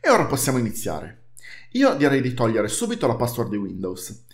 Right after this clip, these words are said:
E per fare ciò mi serve sapere come si chiama la partizione di Windows. Quindi avvio Gparted che mi mostra la tabella delle partizioni.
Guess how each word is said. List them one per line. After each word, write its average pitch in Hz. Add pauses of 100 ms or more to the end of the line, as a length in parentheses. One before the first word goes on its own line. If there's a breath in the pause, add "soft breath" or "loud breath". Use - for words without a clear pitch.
(220 soft breath)
E 175
per -
fare 262
ciò -
mi -
serve 147
sapere 151
come -
si -
chiama 127
la 117
partizione 107
di 101
Windows. 101 (440 loud breath)
Quindi 120 (240 soft breath)
avvio 135
Gparted 156
che -
mi 202
mostra 120
la 101
tabella 110
delle 104
partizioni. 101